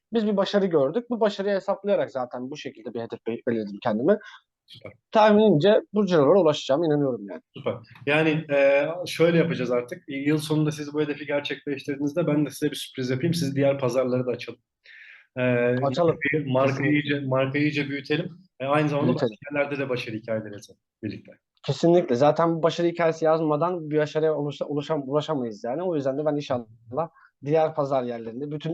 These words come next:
Speaker 1: ülkeye, bütün Avrupa'ya yayılmayı diliyorum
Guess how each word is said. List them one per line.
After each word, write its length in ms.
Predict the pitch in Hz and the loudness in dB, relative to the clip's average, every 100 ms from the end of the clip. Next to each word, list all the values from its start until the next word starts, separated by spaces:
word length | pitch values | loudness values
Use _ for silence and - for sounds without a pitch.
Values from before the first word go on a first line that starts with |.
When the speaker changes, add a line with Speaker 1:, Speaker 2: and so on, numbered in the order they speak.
| 175 | -4
Speaker 1:
ülkeye, 500 | 147 139 131 123 143 | -4 -2 -2 -2 -6
bütün 180 | 143 | -8
Avrupa'ya 460 | 147 156 151 143 127 | 2 2 2 -2 -2
yayılmayı 600 | 143 135 127 120 135 170 - _ _ _ 147 _ _ _ _ | 0 0 -2 -4 -4 -4 -6 _ _ _ -20 _ _ _ _
diliyorum 380 | 147 147 147 127 | -4 2 2 0